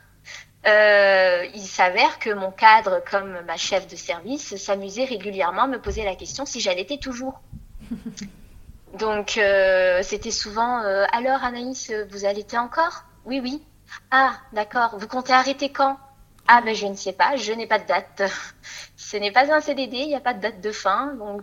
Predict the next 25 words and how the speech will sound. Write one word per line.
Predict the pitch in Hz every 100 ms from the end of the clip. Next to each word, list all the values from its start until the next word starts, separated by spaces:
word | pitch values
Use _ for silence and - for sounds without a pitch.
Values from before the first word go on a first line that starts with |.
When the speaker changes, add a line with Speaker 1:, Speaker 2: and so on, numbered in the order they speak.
| -
Speaker 1:
euh, | 202
<laughs> | 202 262 254 - 262 -
je | 214 196
sais | - 269
pas. | - - 302 320 269 - - -
<laughs> | 440 - 415 359 285 - 302 233
Je | - 208
sais | 226
pas. | 220 202 - - 294 - - - -
Et | 208
à | 202
chaque | - 247 233
fois, | - 220
en | 233
fait, | 208 185 180
c'était | 202 190 190
régulièrement, | 208 202 226 226 214 214 214 220
c'était | - 190
régulièrement | 185 196 196 190 185 185
devant | 190 185 185
tout | -
le | 202
monde, | 190 208 226
évidemment, | 190 185 175 165 170 185 208 196
hein, | 185